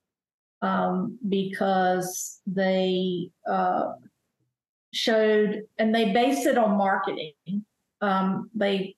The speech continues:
were able to win the case based on marketing. They said that they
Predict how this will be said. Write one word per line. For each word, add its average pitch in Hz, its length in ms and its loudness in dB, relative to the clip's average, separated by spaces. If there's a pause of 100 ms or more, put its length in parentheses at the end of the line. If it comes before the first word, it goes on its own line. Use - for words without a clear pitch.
(100)
were 208 120 0
able 220 300 2
to 196 160 -6
win 208 220 2
the 185 120 -2
case 196 540 -4
based 196 300 0
on 185 180 0
marketing. 196 540 0
They 185 180 0
said 190 260 -2
that 180 160 -4
they 185 200 -2